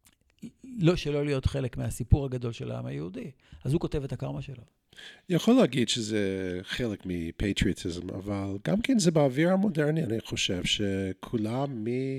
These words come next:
Speaker 2: מהשכלה, אה, רואים קדימה, וכמו סארטר אומר, אה, existentialism is a humanism, הוא אומר ש-, אמ, החיים זה כבר, אמ,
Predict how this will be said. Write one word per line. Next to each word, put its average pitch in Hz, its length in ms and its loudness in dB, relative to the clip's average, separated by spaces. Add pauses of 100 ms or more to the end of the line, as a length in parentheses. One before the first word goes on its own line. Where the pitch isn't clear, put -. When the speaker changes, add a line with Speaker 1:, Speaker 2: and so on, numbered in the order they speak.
(580)
Speaker 2:
מהשכלה, 113 760 -4 (640)
אה, 107 60 -4 (720)
רואים 127 320 -2
קדימה, 95 720 -6 (220)
וכמו 98 1300 2
סארטר 170 400 2
אומר, 139 360 2 (120)
אה, 107 520 -6
existentialism 120 680 0
is 113 160 2
a 117 140 4
humanism, 131 400 6
הוא 101 80 -2
אומר 107 220 2
ש-, - 180 0 (840)
אמ, 104 800 -2 (960)
החיים 135 840 0
זה 110 260 -2
כבר, 104 720 -2 (240)
אמ, 92 720 -8